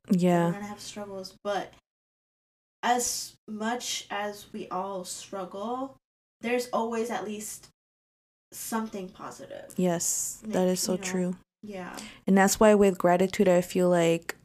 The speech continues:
Speaker 1: you must be intentional,
Speaker 2: Mm-hmm.
Speaker 1: you know?
Speaker 2: Yeah.
Speaker 1: You must create that space in your life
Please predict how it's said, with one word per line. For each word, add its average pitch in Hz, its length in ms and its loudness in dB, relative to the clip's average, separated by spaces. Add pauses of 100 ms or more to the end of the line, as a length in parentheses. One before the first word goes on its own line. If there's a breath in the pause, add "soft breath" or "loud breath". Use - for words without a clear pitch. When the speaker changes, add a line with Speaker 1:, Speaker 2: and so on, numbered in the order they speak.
(720)
Speaker 1:
you 175 180 2
must 175 380 2
be 175 180 -2
intentional, 220 840 4 (640)
Speaker 2:
Mm-hmm. 214 260 -8
Speaker 1:
you 202 100 6
know? 208 300 6 (180)
Speaker 2:
Yeah. 185 320 -6
Speaker 1:
You 202 140 8
must 202 320 8
create 202 320 4
that 190 200 4
space 196 460 0
in 180 140 2
your 180 140 4
life 175 520 0